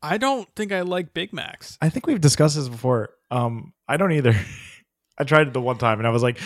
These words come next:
Speaker 2: "It was not bad." You know,
Speaker 1: It's
Speaker 2: if
Speaker 1: too much
Speaker 2: somebody was like,
Speaker 1: bread.
Speaker 2: if somebody was like, "I got these B-, Big Macs," I'd be, and they're like, "This is all I got for you." I'd be like, "Okay."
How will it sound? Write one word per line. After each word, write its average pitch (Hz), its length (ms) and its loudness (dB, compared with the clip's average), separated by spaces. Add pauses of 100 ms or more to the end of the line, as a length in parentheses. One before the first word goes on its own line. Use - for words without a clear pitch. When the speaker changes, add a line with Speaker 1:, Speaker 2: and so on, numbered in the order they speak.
Speaker 2:
"It 160 100 -4
was 269 140 0
not 330 160 0
bad." 131 460 0 (520)
You 156 60 0
know, 139 320 2
Speaker 1:
It's 202 160 -12
Speaker 2:
if 151 80 4
Speaker 1:
too 143 60 2
much 320 120 0
Speaker 2:
somebody 156 240 4
was - 140 8
like, 135 120 6
Speaker 1:
bread. 156 160 -8 (440)
Speaker 2:
if 127 80 -6
somebody 151 200 2
was 143 60 6
like, 120 100 2
"I 113 80 -6
got 123 200 0
these 117 160 -2
B-, 117 180 -2
Big 113 240 0
Macs," 101 400 -4
I'd 107 120 -6
be, 110 100 -4
and 117 220 -6
they're 113 120 0
like, 104 240 -4
"This 117 140 -4
is 113 80 -2
all 117 100 2
I 107 120 -2
got 95 180 -4
for 98 180 -10
you." 82 160 -12
I'd 101 100 -10
be 104 60 -8
like, 95 160 -10
"Okay." 117 360 -4